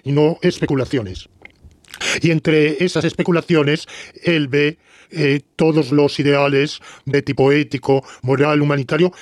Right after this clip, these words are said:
incluyendo el del fundador del positivismo, Auguste Comte, con su,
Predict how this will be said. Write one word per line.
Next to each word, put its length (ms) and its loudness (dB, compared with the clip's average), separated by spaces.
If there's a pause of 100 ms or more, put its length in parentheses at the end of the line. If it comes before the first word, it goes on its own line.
(140)
incluyendo 720 2 (260)
el 180 -2
del 160 0
fundador 440 2
del 160 0
positivismo, 640 -2 (320)
Auguste 420 2
Comte, 320 2
con 180 0
su, 280 0